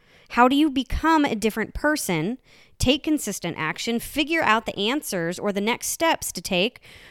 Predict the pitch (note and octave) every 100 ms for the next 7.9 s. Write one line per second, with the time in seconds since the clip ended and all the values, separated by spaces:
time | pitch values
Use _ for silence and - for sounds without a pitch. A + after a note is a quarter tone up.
0 | - A#3+ C4 C4 D#4+ D#4 C#4+ - E3+ F#3+
1 | G#3+ C4+ D4 B3 D#4 D4+ A3+ A#3 A#3 A#3+
2 | A3+ G#3+ C4 C#4+ B3 G#3 - D4 B3 A3+
3 | - - A#3+ B3 A#3+ A#3+ A3+ D#4+ C4+ C#3+
4 | - - _ _ _ _ _ _ _ _
5 | - F#3+ A3 C#4+ F4+ E4 A#3 A#3+ A#3+ A#3+
6 | G3+ G#3 - F#3 G3+ - G3+ - F#3+ F3
7 | - - - E3+ E3 D#3 D#3+ - -